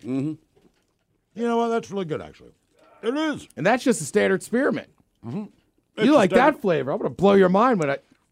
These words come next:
Speaker 3: put a little Double Mint in there.
Speaker 2: Wow.
Speaker 1: Oh, my mind. That sucks.
Speaker 2: It's been a long time. That's pretty good.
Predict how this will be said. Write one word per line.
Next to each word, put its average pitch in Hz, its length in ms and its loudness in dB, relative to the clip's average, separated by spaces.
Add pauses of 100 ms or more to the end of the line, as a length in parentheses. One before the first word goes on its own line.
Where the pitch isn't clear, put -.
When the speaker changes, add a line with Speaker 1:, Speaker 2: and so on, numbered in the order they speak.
(220)
Speaker 3:
put 170 140 -2
a 139 60 -2
little 139 180 -6
Double 175 320 0
Mint 131 180 0
in 117 140 -4
there. 113 200 -8 (120)
Speaker 2:
Wow. 110 300 -4
Speaker 1:
Oh, 95 40 -2
my 90 120 -6
mind. 85 360 -4
That 90 100 -16
sucks. - 340 -20 (160)
Speaker 2:
It's - 100 -20
been 214 120 -6
a 202 40 -6
long 156 200 -4
time. 104 260 -10
That's 113 140 -16
pretty 139 180 -16
good. 107 160 -14